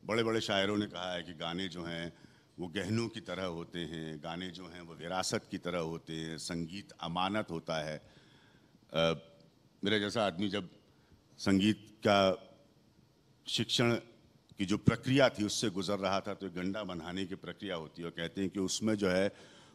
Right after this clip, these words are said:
उस्ताद जो उसकी धरोहर है, जो उस्ताद की दिल की तासीर है, वो आपको आगे दे देता है चलाने के लिए, एक तरह से हैंडओवर करता है। तो ये लोग, आप लोग क्या हैंडओवर कर रहे हैं,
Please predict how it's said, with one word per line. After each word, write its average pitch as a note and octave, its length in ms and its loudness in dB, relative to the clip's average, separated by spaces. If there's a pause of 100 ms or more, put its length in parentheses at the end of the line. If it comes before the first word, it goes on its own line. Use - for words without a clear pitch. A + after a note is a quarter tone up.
(140)
उस्ताद A2 520 6
जो G#2+ 220 0
उसकी - 260 2
धरोहर F#2+ 580 4
है, D2+ 280 -6 (840)
जो G#2 100 0
उस्ताद G#2 400 4
की G#2+ 600 -2 (420)
दिल B2+ 180 10
की A2+ 500 6
तासीर A2 480 8
है, D#2+ 260 0 (280)
वो D#3 180 12
आपको B2 680 6 (540)
आगे B2+ 320 8
दे G#2+ 160 2
देता F2 320 0
है D#2 120 -4
चलाने D2 380 -6
के C#2 140 -14
लिए, D2+ 120 -6
एक E2 120 -12
तरह F#2+ 180 0
से F2+ 340 -2 (500)
हैंडओवर A2+ 420 6
करता D2+ 320 -4
है। C2+ 120 -6
तो - 160 -8
ये G#2 180 0
लोग, B2 220 -2 (500)
आप G2 200 -2
लोग A#2 200 -8
क्या B2+ 160 2
हैंडओवर A2 420 0
कर G2+ 180 -2
रहे G#2 160 -2
हैं, F2+ 220 -6